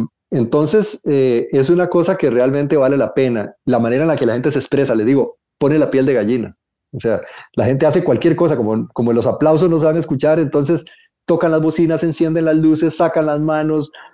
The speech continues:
eh, o sea, es, ¿verdad? Sacan pañuelos y los agitan, y es,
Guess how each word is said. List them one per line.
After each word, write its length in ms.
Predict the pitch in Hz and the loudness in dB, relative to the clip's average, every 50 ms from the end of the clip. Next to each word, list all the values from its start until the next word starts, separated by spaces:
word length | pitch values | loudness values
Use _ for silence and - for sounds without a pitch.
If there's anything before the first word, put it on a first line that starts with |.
| _ _ - | _ _ 0
eh, 140 | 156 156 156 | 0 2 2
o 80 | 165 | 2
sea, 220 | 143 - 165 147 139 - | 2 2 0 0 0 0
es, 440 | 170 160 175 175 175 - - - - - | 2 2 2 2 0 -2 -8 -18 -20 -20
¿verdad? 600 | 202 - 190 190 156 135 139 131 143 156 165 156 | -16 -10 -6 -4 -2 0 0 2 2 2 2 2
Sacan 280 | 160 156 - 180 170 - | 2 0 0 -2 -2 0
pañuelos 500 | - 160 156 156 160 165 165 165 160 151 | 0 0 0 2 2 2 2 2 2 2
y 60 | 165 | 0
los 180 | 156 147 143 | 0 0 -2
agitan, 560 | 147 156 139 156 175 170 175 - 160 156 156 156 | -2 -2 0 0 0 0 0 0 0 0 0 -2
y 120 | 143 139 | -2 -2
es, 440 | 139 165 165 156 156 151 - - | -2 -2 -2 -2 -2 -4 -6 -10